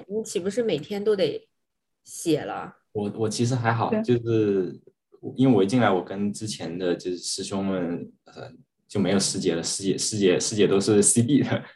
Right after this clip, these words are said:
Speaker 1: 哦，哦，哦。
Speaker 3: <laughs>
Speaker 2: 呃，呃，有，有，有，有 quant 的一个师姐，但是就是跟她聊的可能稍微少了一点点，然后其他的这个，
Speaker 1: 嗯。
Speaker 2: 还有个师姐要毕业了。
Speaker 1: 哦。
Speaker 2: <laughs> 所以，所以这个，
Speaker 3: 嗯。
Speaker 2: 就最后，最后都，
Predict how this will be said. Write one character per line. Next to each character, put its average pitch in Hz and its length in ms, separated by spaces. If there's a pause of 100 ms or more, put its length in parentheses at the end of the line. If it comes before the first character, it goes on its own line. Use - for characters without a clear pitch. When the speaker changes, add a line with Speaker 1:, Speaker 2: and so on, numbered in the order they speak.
(160)
Speaker 1:
哦， 185 100
哦， 170 480
哦。 - 40
Speaker 3:
<laughs> 254 880 (280)
Speaker 2:
呃， 117 100
呃， 113 340 (140)
有， 113 300
有， 107 180
有， 107 200
有 107 120
quant 131 200
的 95 220
一 90 140
个 95 140
师 - 240
姐， 90 200
但 98 140
是 95 320
就 95 100
是 92 120
跟 95 160
她 95 180 (200)
聊 - 140
的 - 120
可 95 80
能 87 100
稍 190 160
微 - 80
少 - 260
了 73 80
一 95 80
点 85 160
点， 82 200 (340)
然 78 160
后 90 160
其 - 200
他 95 120
的 92 140
这 92 160
个， 85 220
Speaker 1:
嗯。 - 80 (120)
Speaker 2:
还 - 200
有 95 60
个 98 80
师 95 160
姐 90 100
要 82 120
毕 95 180
业 90 200
了。 - 280 (240)
Speaker 1:
哦。 180 560 (100)
Speaker 2:
<laughs> - 140
所 - 140
以， 101 80
所 98 160
以 101 100
这 101 120
个， 92 160
Speaker 3:
嗯。 95 80
Speaker 2:
就 107 100
最 104 220
后， 101 120
最 98 140
后 107 100
都， 104 120